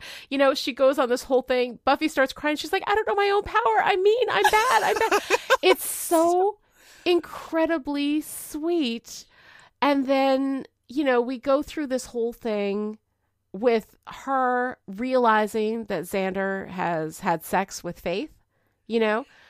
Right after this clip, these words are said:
Speaker 2: Yes.
Speaker 1: Processing that by crying in the bathroom, which is so wonderful and complicated. And I think the final cap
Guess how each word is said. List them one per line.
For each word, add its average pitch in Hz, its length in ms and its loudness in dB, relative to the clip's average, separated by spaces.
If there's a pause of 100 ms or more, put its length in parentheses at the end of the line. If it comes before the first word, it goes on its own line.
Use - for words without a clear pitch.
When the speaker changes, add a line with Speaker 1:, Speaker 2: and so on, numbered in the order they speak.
(140)
Speaker 2:
Yes. 214 320 -2
Speaker 1:
Processing 269 580 2
that 214 220 0
by 214 140 -2
crying 202 560 -4
in 202 100 -6
the 196 80 -8
bathroom, 220 800 -8
which - 240 -8
is 277 80 -8
so 233 440 -8 (360)
wonderful 233 500 -2
and 214 100 -4
complicated. 196 800 -6
And 196 120 -4
I 208 60 -2
think 214 220 -8
the 214 80 -4
final 202 400 -4
cap 175 480 -8